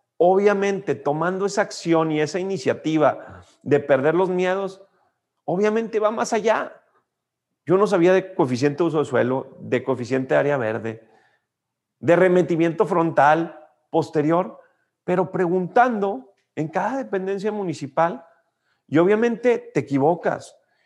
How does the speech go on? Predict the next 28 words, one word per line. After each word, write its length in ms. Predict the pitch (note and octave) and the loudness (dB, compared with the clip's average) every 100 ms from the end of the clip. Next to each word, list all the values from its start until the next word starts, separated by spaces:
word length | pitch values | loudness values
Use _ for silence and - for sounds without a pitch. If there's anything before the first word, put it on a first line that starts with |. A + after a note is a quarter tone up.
| _ | _
y 120 | C3 | -6
diseñas 480 | C#3 C#3 D#3+ D#3 F#3 | -4 -2 0 0 0
otra 220 | G#3 G#3 | 0 2
vez 220 | E3 E3+ G3 | 2 0 -2
el 120 | F3 | -4
proyecto. 720 | D3+ C3 F3 F3 - - - _ _ _ _ _ - | -4 -2 -4 -6 -12 -14 -16 _ _ _ _ _ -4
Esto 340 | F#3+ F#3 A3 | -2 0 -2
lo 140 | G#3 | -2
hice 220 | G#3 - G3+ | -2 -4 -4
ciento 580 | - G3 G3+ F#3+ G3+ | -2 -2 -2 -2 -4
veintisiete 640 | F#3 F3+ C3 C3+ D#3+ D#3 F3 | -2 -4 -8 -6 -6 -4 -2
veces, 480 | C3 A2+ - - _ _ _ _ _ _ _ _ _ _ _ _ _ _ - | -2 -2 -8 -20 _ _ _ _ _ _ _ _ _ _ _ _ _ _ 0
o 140 | E3 | 2
un 220 | F#3 F#3 | 4 2
poco 240 | G#3+ G#3+ G#3+ | 0 0 0
más, 380 | D#3+ A#2+ - - _ _ _ _ _ _ _ _ _ _ | 0 -2 -6 -20 _ _ _ _ _ _ _ _ _ _
¿sí? 380 | _ D#3 E3 - _ _ | _ -10 -10 -14 _ _
¿Cómo 180 | G3 A3+ | 0 2
llegaba 380 | A3+ G3+ G#3 G3+ | 4 4 4 4
con 100 | G#3+ | 0
los 100 | E3+ | 0
dueños 220 | F3+ F#3+ | 0 0
de 80 | F3 | -2
los 160 | D#3 | -2
terrenos? 480 | - C3+ A#2+ G2 - _ _ _ _ _ - | 0 2 0 -2 -10 _ _ _ _ _ -4
Entendiendo 520 | A#2+ B2+ B2 C3 D#3+ | -2 0 0 0 0
la 100 | F3+ | 0
sensibilidad. 840 | E3 B2+ C3 A#2+ B2+ D3 C#3+ - | 0 -2 -2 0 2 2 0 -12